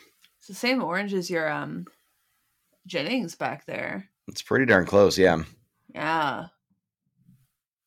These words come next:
Speaker 1: You
Speaker 2: So.
Speaker 1: Google Taco Cat guitar and you still just get a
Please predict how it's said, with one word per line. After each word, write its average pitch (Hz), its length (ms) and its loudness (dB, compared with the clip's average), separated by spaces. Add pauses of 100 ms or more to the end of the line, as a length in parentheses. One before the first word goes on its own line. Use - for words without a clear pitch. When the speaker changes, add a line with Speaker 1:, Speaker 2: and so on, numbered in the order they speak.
(1400)
Speaker 1:
You - 80 -8
Speaker 2:
So. 196 80 -4
Speaker 1:
Google 254 260 2
Taco 202 380 4
Cat 185 260 0
guitar 170 320 -2
and 165 100 -4
you 165 60 -8
still 175 240 -6
just 170 160 -12
get 160 140 -6
a 151 100 -12